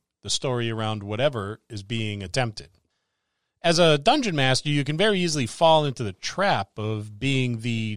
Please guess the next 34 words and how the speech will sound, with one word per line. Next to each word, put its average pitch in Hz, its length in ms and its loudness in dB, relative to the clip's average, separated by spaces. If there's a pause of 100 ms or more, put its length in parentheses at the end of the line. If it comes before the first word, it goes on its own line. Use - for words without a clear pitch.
(100)
director 107 800 -2 (140)
of 117 100 -4
the 110 100 -4
campaign, 95 680 -6 (880)
much 160 200 -6
like 110 340 -2
the 104 60 -8
director 110 440 -4
of 92 100 -10
a 98 60 -6
movie. 104 560 -6 (680)
This - 220 0
is 127 380 4
almost 127 440 -2
as 98 160 -6
deadly 113 320 -4
to 95 140 -8
a 92 40 -12
campaign 107 760 -10
as 92 100 -4
seeing 123 260 -4
yourself 104 440 -6
as 92 100 -12
the 104 140 -10
author 120 340 -4
of 101 120 -10
a 98 40 -14
novel 127 460 -6
that 95 180 -10
the - 80 -20
characters 104 720 -10
are 87 80 -16
playing 170 520 -12
through. 80 360 -18